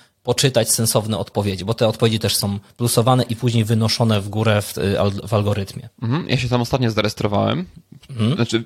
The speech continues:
Speaker 2: wiedziałem, co to jest wcześniej, ale nie wiedziałem, że na tej zasadzie to, to działa, że tam możesz jakiś marketing prowadzić, że markę osobistą możesz tworzyć na, na tej ku-, y, kwo-, Quorze,
Speaker 1: Kwo-,
Speaker 2: tak?
Speaker 1: właśnie,
Speaker 2: Nie wiem, jak to
Speaker 1: Quora,
Speaker 2: po polsku.
Speaker 1: Quora po polsku.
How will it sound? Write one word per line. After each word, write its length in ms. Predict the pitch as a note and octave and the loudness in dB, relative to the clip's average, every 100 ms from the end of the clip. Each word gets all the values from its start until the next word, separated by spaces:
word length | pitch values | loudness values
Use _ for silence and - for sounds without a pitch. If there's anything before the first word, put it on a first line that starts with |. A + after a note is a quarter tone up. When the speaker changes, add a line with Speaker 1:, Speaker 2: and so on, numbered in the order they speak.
| - | -2
Speaker 2:
wiedziałem, 340 | D#3 G3 E3 | 2 2 2
co 80 | - | 2
to 100 | B2+ | 2
jest 160 | A2+ | 0
wcześniej, 360 | - B2 - D#3+ | 0 0 0 0
ale 120 | A#2+ | 2
nie 100 | A#2+ | 2
wiedziałem, 240 | A#2 B2 A2+ | 2 0 0
że 120 | A2+ | 0
na 80 | A2 | 0
tej 140 | A#2 | 0
zasadzie 380 | G2+ A2+ G#2 G2 | 0 0 0 -4
to, 220 | - G2+ | -4 -6
to 140 | - G#2 | -2 0
działa, 260 | G#2+ G#2 | 2 2
że 80 | G2+ | 0
tam 120 | G2+ | -4
możesz 220 | G2+ - | -6 -6
jakiś 140 | - - | -10 -6
marketing 380 | G2+ - A2 G#2+ | -4 -2 -2 0
prowadzić, 520 | A2 G#2 G2+ G2+ - | 2 2 0 -2 -2
że 180 | G#2 G2+ | -2 -4
markę 400 | G2 G2 G#2 - | -4 -2 0 0
osobistą 380 | G#2 G2 G2+ G2+ | -2 -2 -2 0
możesz 220 | G2+ G2+ | 0 0
tworzyć 280 | - G2+ G2 | -2 -4 -2
na, 160 | G2 G2+ | -2 0
na 140 | G#2 | -2
tej 140 | G2+ | -4
ku-, 200 | - - - | -6 -8 -6
y, 80 | F#2+ - _ _ _ _ _ - | -8 -8 _ _ _ _ _ -20
kwo-, 360 | - - - - _ _ _ _ | -6 -2 -2 -4 _ _ _ _
Quorze, 320 | - A2 A2 | -6 -4 0
Speaker 1:
Kwo-, 80 | C3+ | 0
Speaker 2:
tak? 60 | - | 2
Speaker 1:
właśnie, 240 | C3 C#3+ B2+ A#2 - | 2 0 -2 -8 -6
Speaker 2:
Nie 120 | B2+ | -2
wiem, 100 | C3 | 2
jak 80 | A2 | 6
to 60 | D3 | 6
Speaker 1:
Quora, 200 | E3 D#3+ | 6 4
Speaker 2:
po 40 | |
polsku. 200 | A#2 A2 | 4 4
Speaker 1:
Quora 260 | D#3 E3+ E3 | 6 6 4
po 140 | E3 | 2
polsku. 440 | C#3+ C#3 E3+ - | 4 6 4 4